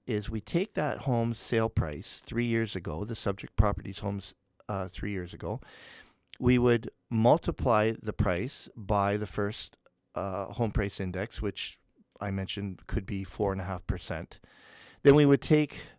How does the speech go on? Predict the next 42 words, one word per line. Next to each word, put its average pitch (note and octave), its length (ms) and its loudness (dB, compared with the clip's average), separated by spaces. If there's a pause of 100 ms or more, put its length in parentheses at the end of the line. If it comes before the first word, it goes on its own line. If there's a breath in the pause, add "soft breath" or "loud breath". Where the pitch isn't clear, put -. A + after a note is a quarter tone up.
(300 loud breath)
that B2+ 640 2
value G#2 640 -2 (280)
and A2+ 160 2
multiply A2 540 2
it - 100 -6
by G#2+ 160 2
the G2 100 -4
six - 320 -8
and F#2 100 -6
three F2+ 160 -6
quarter D3 360 0
percent G2 500 -4 (320)
for F#2+ 520 0 (360 loud breath)
two A2+ 160 -2
thousand G2 420 -2
fifteen, A#2 600 -2 (260 loud breath)
and A#2 220 2
then B2 100 4
we B2 100 4
would B2 160 4
take C3 240 -2
that D#3+ 220 4
new B2 140 2
value G#2 520 -2
and A2 140 -2
multiply G#2+ 500 0
it G2 60 -6
again G2 360 -4 (420 soft breath)
by G#2+ 260 4
the, A2+ 300 0
say, A2+ 240 -2
nine A2 320 0
and A2+ 120 0
a - 20 0
half A2 280 -2
percent G#2 520 -4
in G#2+ 480 -4 (320 soft breath)
two B2 180 -2
thousand A#2 400 0
sixteen. - 540 -6
So B2 180 -2
we're, B2 240 2